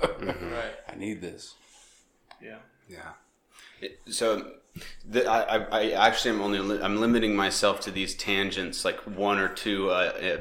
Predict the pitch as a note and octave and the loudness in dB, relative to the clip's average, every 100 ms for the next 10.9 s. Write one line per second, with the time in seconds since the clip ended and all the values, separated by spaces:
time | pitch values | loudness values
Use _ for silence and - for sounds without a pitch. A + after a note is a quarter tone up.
0 | - G2+ F#2+ F2 F2+ E2+ F#2 F2+ F2+ F#2 | 0 4 4 4 0 0 -2 -2 -2 -4
1 | F#2+ F#2 F2+ F2 - F2 F2 - G2 F2 | -4 -2 -4 -6 -2 0 0 -4 -6 -6
2 | D2+ - F#2+ - D3+ - C3 C#3+ F#3+ B2+ | -6 -4 -4 -2 -4 2 2 4 0 -2
3 | C3+ C#3 C#3+ C#3 - - G#2+ - A2+ G2+ | 0 0 -2 -6 -4 0 0 0 -4 -4
4 | - - A#2 A#2+ G#2+ G2 G2+ F#2 F2+ E2+ | -6 -2 0 2 0 0 -4 -4 -4 -2
5 | D2+ B1+ - _ - - - - - G2 | -2 -4 -10 _ -20 -20 -20 -6 0 2
6 | G#2 A#2+ B2+ - A2+ G#2+ - C#2 - - | 2 2 -2 -2 -2 -2 -4 -8 -10 -12
7 | - - A2 G2 F2+ - F#2+ F2 F2 C3+ | -16 -10 -6 -4 -6 -6 -4 -2 -2 -2
8 | C#3+ C#3 - G#2 F2 - F#2 F#2 D2+ D2+ | -2 -2 -2 -2 -4 -4 -4 -4 -6 -8
9 | D2+ G#1+ - - - A2 - - B2 A2 | -8 -10 -10 -4 0 0 0 2 2 2
10 | A2+ A2 G#2 G2+ F#2+ F2 D#2+ F2 - | 2 2 0 -2 -2 -4 -4 -6 -8